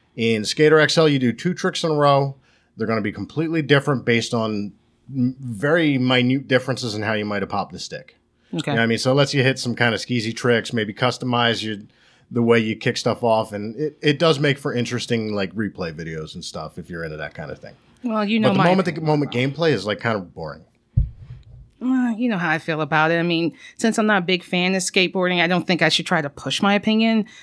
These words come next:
Speaker 2: but it just seems like from a consumer standpoint that Skater X L is still a demo.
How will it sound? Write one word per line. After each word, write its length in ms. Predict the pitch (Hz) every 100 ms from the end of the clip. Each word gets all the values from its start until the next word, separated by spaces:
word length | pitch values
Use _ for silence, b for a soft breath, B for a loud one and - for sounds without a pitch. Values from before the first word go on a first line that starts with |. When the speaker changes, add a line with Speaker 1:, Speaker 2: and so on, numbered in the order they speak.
| B -
Speaker 2:
but 120 | 170
it 180 | 175 156
just 240 | 185 180
seems 320 | - 185 180 180
like 400 | 175 156 - - _
from 420 | - 185 165 156
a 200 | 160 147
consumer 520 | 139 143 127 147 165 196
standpoint 640 | - 220 220 233 226 220
that 140 | 165
Skater 300 | - 180 175
X 240 | 170 165 190
L 180 | 170 147
is 80 |
still 240 | - 170 143
a 40 |
demo. 400 | 123 131 107 -